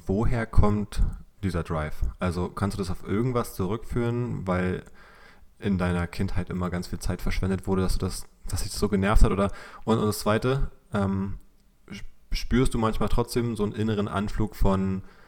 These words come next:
"Ach, jetzt vielleicht doch noch mal eine Stunde im Bett liegen bleiben" und, und tust du was dagegen oder gibt's das einfach nie?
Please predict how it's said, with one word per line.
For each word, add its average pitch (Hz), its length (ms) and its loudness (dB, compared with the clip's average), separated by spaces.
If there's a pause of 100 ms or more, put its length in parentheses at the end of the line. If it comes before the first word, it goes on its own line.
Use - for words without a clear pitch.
(220)
"Ach, - 180 -2
jetzt 202 140 -4
vielleicht - 180 -2
doch - 100 4
noch 120 100 4
mal 123 100 0
eine 117 100 -2
Stunde 117 220 0
im 113 60 -2
Bett 113 160 -2
liegen 120 200 -2
bleiben" 113 260 0
und, 101 240 -4
und - 120 -10
tust - 200 8
du 156 80 -2
was 151 80 -2
dagegen 131 240 0
oder 104 120 2
gibt's - 460 -6
das - 280 -4
einfach 85 280 0
nie? 92 220 0